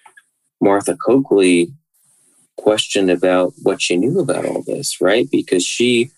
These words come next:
decided policy on what the office was gonna do and how it was gonna respond to these emerging crises. And, you know, whether or not it was right or wrong, whether or not, uh,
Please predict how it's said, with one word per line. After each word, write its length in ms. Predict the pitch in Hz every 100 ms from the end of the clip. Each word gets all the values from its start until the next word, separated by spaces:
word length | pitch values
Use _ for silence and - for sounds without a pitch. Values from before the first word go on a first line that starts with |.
| _ _ _
decided 600 | - - 104 101 98 87
policy 540 | - 113 131 160 - 90
on 160 | 87
what 180 | 90 101
the 120 | -
office 460 | 90 92 92 92 -
was 140 | 87 82
gonna 260 | 90 95
do 380 | 82 85 85 110
and 120 | 87
how 160 | 85 90
it 120 | -
was 140 | 85 -
gonna 160 | 90
respond 600 | 85 - - 80 80 87
to 100 | 85
these 240 | 85 85 80
emerging 500 | 82 80 80 82 78
crises. 760 | - 80 73 - 82 107 117
And, 300 | 87 85 87 _ _ _ _ _ _ _ _ -
you 140 | 127
know, 360 | 113 95 95 92 - - -
whether 460 | - 107 107 120 123
or 40 |
not 260 | 113 123 123
it 160 | -
was 320 | 92 87 - _ - -
right 260 | 90 95
or 120 | 92 78
wrong, 440 | 92 104 147 175 135
whether 280 | 90 90 87
or 60 |
not, 320 | 87 90 90 - _ 87
uh, 380 | 80 80 82